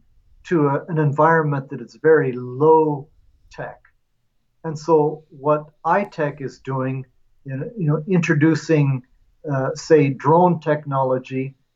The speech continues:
to help with medical, uh, th-, that's, that's a, that's a needed technology. And, uh, and I think that even as pastors, we still need in Africa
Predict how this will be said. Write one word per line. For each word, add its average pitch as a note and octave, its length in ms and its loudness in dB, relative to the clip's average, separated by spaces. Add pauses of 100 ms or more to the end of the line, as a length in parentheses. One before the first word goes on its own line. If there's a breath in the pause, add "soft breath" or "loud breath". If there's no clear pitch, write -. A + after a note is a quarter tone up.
(100)
to D3 80 -6
help D3+ 260 2
with C3+ 180 -8
medical, C#3 800 -2 (480)
uh, C3 280 -12 (320)
th-, G3 180 -10
that's, G3+ 320 0
that's F#3+ 320 -2
a, F3+ 180 0
that's F#3 220 0
a F3 60 4
needed E3+ 500 2
technology. D#3 840 -2 (600)
And, C3+ 320 -2
uh, B2 220 0 (600)
and E3+ 180 2
I F3+ 120 4
think F#3+ 400 -2
that D#3 240 2 (300)
even F3 280 0
as D3 180 0 (100)
pastors, G3+ 720 -4 (300)
we D#3+ 160 0
still F#3+ 440 0
need C#3+ 680 -6
in C3+ 160 -10
Africa C3+ 760 -4